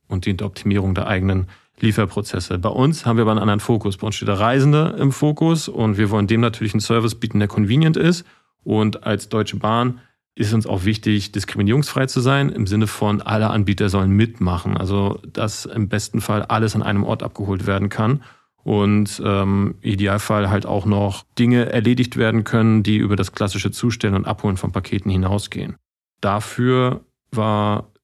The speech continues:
ein eigener Service halt, wie gesagt, nötig. Daran arbeiten wir jetzt, um genau das umzusetzen, weil wir halt der Meinung sind, wenn wir das selbst machen, können wir halt genau dafür sorgen, dass es offen ist für alle und wir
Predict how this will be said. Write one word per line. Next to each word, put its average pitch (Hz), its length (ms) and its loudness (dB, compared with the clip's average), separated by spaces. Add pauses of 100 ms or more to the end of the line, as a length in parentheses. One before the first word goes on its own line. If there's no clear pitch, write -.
(260)
ein 98 220 -2
eigener 98 300 -2
Service 104 480 -4
halt, 113 260 -6
wie 104 60 -4
gesagt, 92 300 -4
nötig. 101 580 -2 (280)
Daran 101 280 -2
arbeiten 120 340 -2
wir 127 80 2
jetzt, 123 160 -2
um 113 80 0
genau 104 180 0
das 101 120 -2
umzusetzen, 120 600 -2 (180)
weil 107 160 -2
wir 104 60 2
halt 101 80 0
der 101 80 2
Meinung 107 260 2
sind, 110 220 2 (540)
wenn 104 220 2
wir 107 100 4
das 95 200 0
selbst 113 420 0
machen, 131 500 2 (200)
können 110 260 2
wir 104 120 2
halt 101 180 0
genau 101 220 2
dafür 101 260 0
sorgen, 107 340 0
dass 117 140 0
es 107 120 -4
offen 120 300 -2
ist - 160 -4
für - 160 -4
alle 117 360 2
und 113 680 0
wir 101 760 0